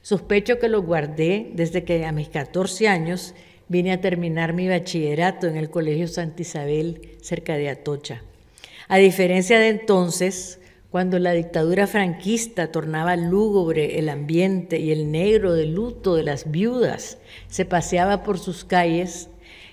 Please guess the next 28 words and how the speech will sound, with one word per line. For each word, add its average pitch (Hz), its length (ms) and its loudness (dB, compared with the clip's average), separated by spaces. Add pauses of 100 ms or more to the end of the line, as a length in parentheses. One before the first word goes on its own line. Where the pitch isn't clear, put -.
el 185 140 2
Madrid 180 380 6
de 214 80 8
ahora 202 320 4
vibra 175 640 0
con 160 140 -6
sus 165 220 -8
aglomeraciones 160 1040 0
y 180 120 -6
su 160 160 -6
luz 214 440 -2 (300)
tiene 180 280 0
la 190 100 4
energía 214 760 0 (280)
de 175 100 4
una 185 220 2
sociedad 185 540 2
que 214 100 0
defiende 170 720 2
su - 160 -6
renovación. 147 840 -6 (960)
Hoy 240 260 8
es 208 140 6
un 208 160 0
día 214 220 6
feliz 190 560 -2
para 143 280 -6
mí. 139 200 -4